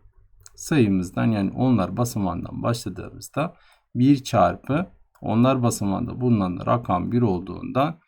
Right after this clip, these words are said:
basamak değeriyle on üssü bir ile çarpacağız. Sonrasında iki çarpı on üssü sıfır olacaktır. Onda birler basamağında üç çarpı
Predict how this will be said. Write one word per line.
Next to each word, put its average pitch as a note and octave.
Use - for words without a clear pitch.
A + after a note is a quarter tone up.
basamak B2
değeriyle G#2+
on A2
üssü A2+
bir A#2
ile G#2
çarpacağız. -
Sonrasında D3
iki C3+
çarpı B2
on A#2+
üssü C#3
sıfır -
olacaktır. F2+
Onda C#3
birler C#3+
basamağında G2+
üç C#3
çarpı C3